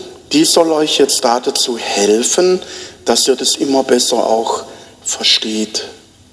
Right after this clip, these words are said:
dass diese Freundschaft mit Jesus etwas ist, was unser Leben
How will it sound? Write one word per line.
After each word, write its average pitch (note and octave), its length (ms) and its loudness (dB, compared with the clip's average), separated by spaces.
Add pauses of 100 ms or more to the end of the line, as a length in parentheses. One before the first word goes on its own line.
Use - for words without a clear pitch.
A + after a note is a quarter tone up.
(340)
dass - 160 -2
diese - 280 0
Freundschaft A#2+ 920 0 (400)
mit G#2+ 200 0
Jesus C3+ 760 2 (480)
etwas A#2+ 400 0
ist, - 580 0 (360)
was - 200 0
unser A2 360 0
Leben A2 760 0